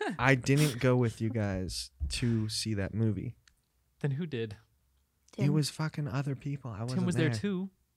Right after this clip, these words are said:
Speaker 1: Who was fucking other people?
Speaker 3: Hmm?
Speaker 1: The male gaze?
Speaker 4: We went to see that movie about the kid that broke his arm.
Speaker 3: <laughs> The kid that broke his arm.
Speaker 4: Mm-hmm.
Speaker 2: Dear Evan Hansen.
Speaker 4: Yeah.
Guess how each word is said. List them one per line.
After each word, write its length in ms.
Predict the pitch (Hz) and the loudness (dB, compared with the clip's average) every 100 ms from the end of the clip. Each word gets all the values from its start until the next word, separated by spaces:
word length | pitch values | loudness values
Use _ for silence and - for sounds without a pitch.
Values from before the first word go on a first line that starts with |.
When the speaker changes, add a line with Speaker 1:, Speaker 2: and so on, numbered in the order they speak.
| - - | -16 -2
Speaker 1:
Who 140 | 285 | 4
was 180 | 359 - | 4 4
fucking 320 | - 123 120 | 0 -2 -2
other 180 | 117 113 | -8 -10
people? 400 | - 120 - - _ _ - _ - - _ - | -10 -10 -10 -12 _ _ -20 _ -18 -18 _ -12
Speaker 3:
Hmm? 120 | 185 - _ _ _ _ _ _ _ _ _ _ _ _ _ _ _ _ _ _ | -12 -14 _ _ _ _ _ _ _ _ _ _ _ _ _ _ _ _ _ _
Speaker 1:
The 140 | 143 139 | -4 0
male 220 | 139 147 | 2 2
gaze? 420 | 131 156 220 - - _ _ _ _ _ _ _ _ _ _ _ _ _ _ - | 0 -2 -4 -10 -20 _ _ _ _ _ _ _ _ _ _ _ _ _ _ -8
Speaker 4:
We 140 | 262 | -6
went 160 | 330 440 | -4 -6
to 60 | 339 | -6
see 180 | 294 | -4
that 140 | 277 226 | -4 -2
movie 300 | 240 240 226 | -2 0 -2
about 260 | 220 208 | -4 -6
the 60 | 214 | -2
kid 260 | - 508 415 | 0 0 0
that 80 | - | 0
broke 160 | 214 | -2
his 120 | 202 185 | -2 -4
arm. 340 | 180 180 170 | -4 -6 -8
Speaker 3:
<laughs> 40 | 175 - - _ _ _ _ _ _ _ _ _ - | -12 -18 -20 _ _ _ _ _ _ _ _ _ -16
The 80 | - | -14
kid 280 | - 139 | -8 -6
that 100 | 131 110 | -6 -4
broke 220 | 110 110 | -4 -4
his 140 | 92 | -4
arm. 220 | 92 85 101 | -6 -6 -6
Speaker 4:
Mm-hmm. 100 | 110 | 2
Speaker 2:
Dear 200 | 120 120 | 6 6
Evan 160 | 110 101 | 6 2
Hansen. 400 | 110 131 - - | -2 -4 -8 -12
Speaker 4:
Yeah. 220 | 90 - | -14 -14